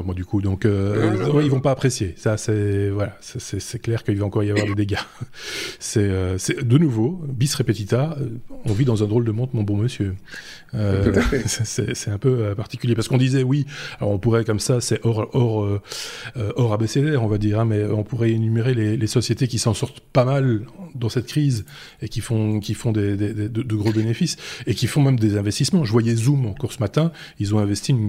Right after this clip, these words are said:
Speaker 1: une grosse somme d'argent dans, dans le rachat d'une société
Speaker 2: Le truc
Speaker 1: spécialisée
Speaker 2: de
Speaker 1: dans la
Speaker 2: sécurité,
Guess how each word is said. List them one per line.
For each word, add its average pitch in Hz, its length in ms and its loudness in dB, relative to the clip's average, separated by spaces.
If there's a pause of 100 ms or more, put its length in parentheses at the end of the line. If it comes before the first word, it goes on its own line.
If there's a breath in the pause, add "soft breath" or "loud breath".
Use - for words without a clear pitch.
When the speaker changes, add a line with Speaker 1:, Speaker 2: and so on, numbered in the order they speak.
(240)
Speaker 1:
une 104 120 -6
grosse 127 400 -2 (100)
somme 117 200 2
d'argent 113 420 2
dans, 110 140 2
dans 107 380 0
le 98 60 2
rachat 110 300 2
d'une 107 300 0
société 110 440 -2
Speaker 2:
Le 143 60 2
truc - 220 0
Speaker 1:
spécialisée 139 200 6
Speaker 2:
de - 60 4
Speaker 1:
dans 143 80 4
la 120 80 4
Speaker 2:
sécurité, 131 400 2